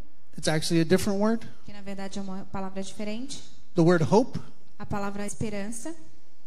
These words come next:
Speaker 1: Not there in the New Testament.
Speaker 2: Não está no Novo Testamento.
Speaker 1: It's the word expect or expectation.
Speaker 2: É a palavra expectativa.
Speaker 1: You expect.
Speaker 2: Você tem a expectativa.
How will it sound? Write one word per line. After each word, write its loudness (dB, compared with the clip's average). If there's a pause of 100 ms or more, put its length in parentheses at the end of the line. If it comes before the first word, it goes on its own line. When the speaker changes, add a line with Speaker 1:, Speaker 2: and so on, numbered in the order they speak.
(880)
Speaker 1:
Not 2
there 2
in 0
the 2
New 2
Testament. -2
Speaker 2:
Não -4
está -4
no -4
Novo -4
Testamento. -4 (1080)
Speaker 1:
It's 0
the 2
word 2 (280)
expect 0 (180)
or 0
expectation. 0 (220)
Speaker 2:
É -2
a -2
palavra -2
expectativa. -2 (1300)
Speaker 1:
You 2
expect. 0 (360)
Speaker 2:
Você -2
tem -4
a -2
expectativa. -2